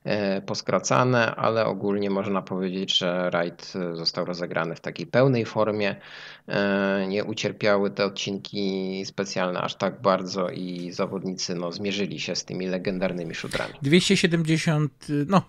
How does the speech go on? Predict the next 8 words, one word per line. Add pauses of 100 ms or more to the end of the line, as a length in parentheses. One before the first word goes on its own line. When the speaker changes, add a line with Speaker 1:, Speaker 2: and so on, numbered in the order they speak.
(140)
Speaker 2:
jeden
kilometrów
O
S
owych, (160)
przy
czym, (420)
e,